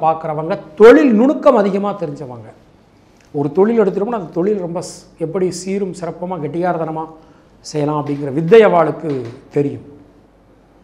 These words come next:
இந்த குரு பெயர்ச்சியை பொறுத்தவரை துலா ராசிக்கு கிட்டத்தட்ட ஒரு பன்னெண்டு வருஷம் கழிச்சு ஒரு யோகமான பீரியட்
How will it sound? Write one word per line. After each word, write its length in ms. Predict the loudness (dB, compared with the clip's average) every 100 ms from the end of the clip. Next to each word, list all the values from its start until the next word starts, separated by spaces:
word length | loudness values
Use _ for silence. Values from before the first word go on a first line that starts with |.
| _ _ _ _ -4
இந்த 220 | 0 2
குரு 220 | 2 2
பெயர்ச்சியை 440 | 4 2 2 -2
பொறுத்தவரை 840 | 0 -4 -4 -4 0 0 0 -4 -16 -20 _ -2
துலா 260 | 6 8
ராசிக்கு 760 | 10 8 4 -6 -8 -6 -6 -8 -18 -20 _ _ _ _
கிட்டத்தட்ட 840 | -6 -2 -2 -2 -2 0 0 -2 -4
ஒரு 240 | -4 -4 2
பன்னெண்டு 420 | 2 4 2 2
வருஷம் 400 | 0 -2 -4 -2
கழிச்சு 400 | -4 -4 -8 -10
ஒரு 140 | -8
யோகமான 760 | -6 -6 -4 -4 -6 -4 -6 -8 -8
பீரியட் 420 | -6 -4 -6 -8